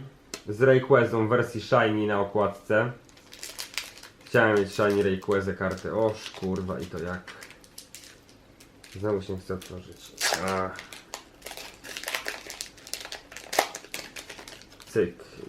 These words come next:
cyk. Raz, dwa, trzy i cztery. Lecimy.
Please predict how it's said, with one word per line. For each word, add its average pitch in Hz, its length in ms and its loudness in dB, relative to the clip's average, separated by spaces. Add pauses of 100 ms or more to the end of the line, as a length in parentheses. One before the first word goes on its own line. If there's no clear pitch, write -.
(120)
cyk. 127 420 0 (460)
Raz, 107 360 2
dwa, 98 320 0
trzy - 280 -6
i 80 100 -6
cztery. 127 600 6 (920)
Lecimy. 117 840 4